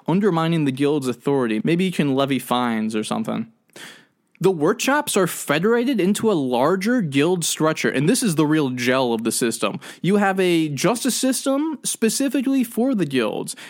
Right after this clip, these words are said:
and, uh, adjudicating guild law, keeping all disputes in-house. No need to bring the civil law into our affairs. There's a lot of autonomy here.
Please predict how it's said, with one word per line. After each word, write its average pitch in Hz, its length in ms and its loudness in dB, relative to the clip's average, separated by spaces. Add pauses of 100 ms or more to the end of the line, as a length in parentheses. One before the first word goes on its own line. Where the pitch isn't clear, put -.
(120)
and, 208 560 2
uh, 180 480 2
adjudicating 208 800 2
guild 160 340 0
law, 143 460 0 (240)
keeping 220 320 2
all 202 260 2
disputes 185 600 -2
in-house. 175 800 0 (320)
No 226 180 2
need 247 240 2
to 180 100 2
bring 180 220 2
the 156 80 0
civil 151 480 0
law 117 300 0
into 135 280 -4
our 120 160 0
affairs. 120 540 -2
There's 262 220 -2
a 240 80 2
lot 196 280 0
of 180 80 -2
autonomy 147 520 -2
here. 117 320 -4